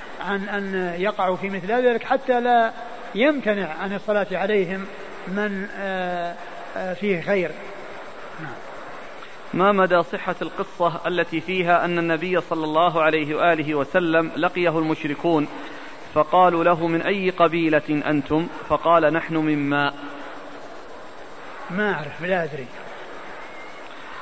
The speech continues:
Speaker 2: وما مدى صحة حديث ابن عباس رضي الله عنهما: "من حلف واستثنى لم يحنث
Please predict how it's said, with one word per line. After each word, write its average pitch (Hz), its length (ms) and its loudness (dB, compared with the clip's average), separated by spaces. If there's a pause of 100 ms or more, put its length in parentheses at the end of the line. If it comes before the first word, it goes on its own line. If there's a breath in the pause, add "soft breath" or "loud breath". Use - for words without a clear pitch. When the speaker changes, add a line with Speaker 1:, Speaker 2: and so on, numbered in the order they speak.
(140)
Speaker 2:
وما 160 300 4
مدى 185 300 6
صحة 175 400 -4
حديث 170 340 -2
ابن 160 140 -4
عباس 151 420 4 (100)
رضي 156 240 -2
الله 160 340 2
عنهما: 175 600 4
"من 156 240 2
حلف 165 380 4
واستثنى 151 800 4
لم 156 180 4
يحنث 170 400 0